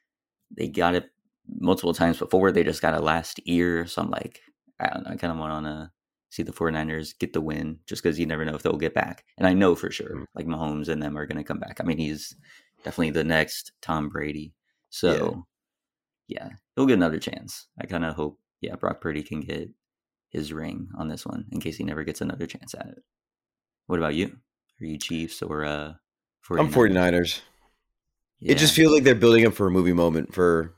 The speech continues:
Speaker 2: Travis
Speaker 1: <laughs>
Speaker 2: Kelce. And, uh, like, if this was the W W E, they would one hundred percent have the Chiefs win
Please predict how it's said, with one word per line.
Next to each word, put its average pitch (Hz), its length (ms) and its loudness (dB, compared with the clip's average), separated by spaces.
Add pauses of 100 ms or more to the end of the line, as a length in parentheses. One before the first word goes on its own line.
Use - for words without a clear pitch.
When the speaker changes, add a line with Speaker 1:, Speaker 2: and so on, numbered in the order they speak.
Speaker 2:
Travis 87 340 4
Speaker 1:
<laughs> - 60 -4
Speaker 2:
Kelce. 82 560 4
And, 80 260 2
uh, 76 80 2
like, 107 140 8
if 110 120 6
this 135 120 4
was 139 100 0
the 120 80 2
W 104 280 8
W 92 240 8
E, 104 300 4 (800)
they 113 180 6
would 123 100 8
one 120 140 8
hundred 107 180 6
percent 104 300 4
have 87 520 4 (340)
the 101 80 4
Chiefs 104 380 2
win 87 420 4